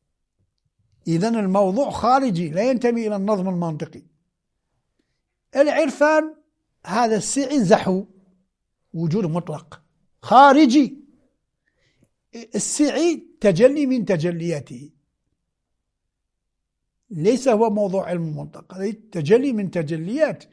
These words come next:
الوجود المطلق، وهو كذلك خارجي، لا بشرط مقسمي، لا بشرط مقسمي.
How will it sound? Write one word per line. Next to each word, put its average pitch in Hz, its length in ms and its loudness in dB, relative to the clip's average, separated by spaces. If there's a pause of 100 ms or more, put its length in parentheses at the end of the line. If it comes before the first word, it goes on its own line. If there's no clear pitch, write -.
(360)
الوجود 175 360 -4
المطلق، 262 400 -8
وهو 190 300 0
كذلك 175 380 -4
خارجي، 123 500 -18 (960)
لا 156 120 -8
بشرط 185 440 -2
مقسمي، 156 580 -8 (1300)
لا 147 140 -8
بشرط 170 420 -10
مقسمي. 147 420 -18